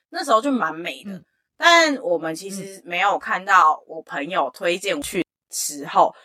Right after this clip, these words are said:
Speaker 1: 因为他说晚上的时候他就会点那种四方形的那种很欧洲的灯，然后就会很有气氛这样。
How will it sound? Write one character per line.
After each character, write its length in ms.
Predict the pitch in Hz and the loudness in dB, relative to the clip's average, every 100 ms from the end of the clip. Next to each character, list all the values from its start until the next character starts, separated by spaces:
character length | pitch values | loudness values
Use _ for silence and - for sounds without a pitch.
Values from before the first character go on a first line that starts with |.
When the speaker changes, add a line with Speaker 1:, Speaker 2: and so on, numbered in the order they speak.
| _ | _
Speaker 1:
因 80 | 262 | 2
为 40 | |
他 120 | 285 285 | 4 6
说 180 | 277 | 6
晚 200 | 277 214 180 | 8 6 4
上 180 | 226 | 2
的 60 | 170 | 2
时 60 | 170 | 6
候 180 | 170 | 4
他 180 | 196 190 | 6 2
就 120 | 196 | 0
会 100 | 202 220 | -2 -2
点 160 | - 143 - | -6 -12 -12
那 120 | 185 | -8
种 200 | - - - 226 | -2 -4 -4 -12
四 340 | - 349 311 | -8 -4 -4
方 300 | 226 226 226 | 4 4 4
形 200 | 262 190 | -2 -4
的 140 | 160 170 | -2 -2
那 140 | 220 | 0
种 120 | 196 | 0
很 160 | 151 170 | 0 -2
欧 280 | - 180 180 | 0 2 2
洲 240 | 196 175 165 | 0 0 0
的 100 | 135 - | 0 -4
灯， 240 | 143 143 | -8 -8
然 120 | 143 | -6
后 200 | 151 180 | -2 0
就 100 | 175 | 2
会 260 | 175 175 170 | 4 6 4
很 180 | 170 147 | 2 -2
有 160 | 151 - | -4 -4
气 320 | - 277 269 | -4 -4 -6
氛 240 | - 196 - - | -2 0 0 -4
这 80 | |
样。 100 | 170 | -8